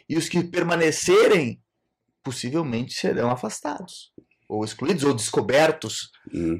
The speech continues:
Speaker 1: né, indicados como, né, o compliance indica certas,
Speaker 2: Sim.
Speaker 1: certos riscos que estão sendo oco-, que estão ocorrendo dentro do
Speaker 2: Sim.
Speaker 1: institu-, dentro da instituição, né?
Speaker 2: E <clears throat> o, o João Paulo falou, né, do, do,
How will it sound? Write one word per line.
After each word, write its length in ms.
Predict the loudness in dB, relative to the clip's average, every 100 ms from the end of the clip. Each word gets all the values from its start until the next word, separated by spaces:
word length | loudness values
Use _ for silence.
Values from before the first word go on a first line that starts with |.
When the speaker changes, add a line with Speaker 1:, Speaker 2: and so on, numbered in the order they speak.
| -2
Speaker 1:
né, 340 | -2 0 -2 -2
indicados 720 | -4 -6 -4 2 2 2 -4
como, 240 | -2 0
né, 140 | -2 -4
o 100 | -10
compliance 480 | -12 -8 -4 -4 -4
indica 420 | -6 -6 -6 -6
certas, 460 | -6 -6 -6 -12 -14 _ -16
Speaker 2:
Sim. 260 | -12 -10
Speaker 1:
certos 380 | -2 -2 0 -8
riscos 460 | 0 0 0 -4 -10
que 100 | -12
estão 300 | -6 -4 -4
sendo 440 | -4 -4 -4 -6 _ _ _ _
oco-, 300 | -14 -10 -12 -12
que 100 | -12
estão 220 | -4 0
ocorrendo 640 | 0 -2 -2 0 -2 -2 -4
dentro 240 | -4 -4
do 200 | -6 -6
Speaker 2:
Sim. 200 | -6 -4 -4
Speaker 1:
institu-, 400 | -4 -10 -14 -16 -6
dentro 280 | -6 -4
da 100 | -6
instituição, 640 | -6 -8 -10 -10 -8 -6 -8
né? 80 | -12 -18 _ -20 -20 -20 -20 _ _ _ _
Speaker 2:
E 360 | 0 4 4 0 _ _ _ _ -6
<clears throat> 600 | 0 2 2 -2 _ _
o, 540 | 2 6 6 6 2 -2 -4
o 120 | -2
João 240 | 0 -2 0
Paulo 200 | -2 0
falou, 360 | 2 2 4
né, 200 | 2 -2
do, 180 | -2 -4
do, 280 | -6 -10 -12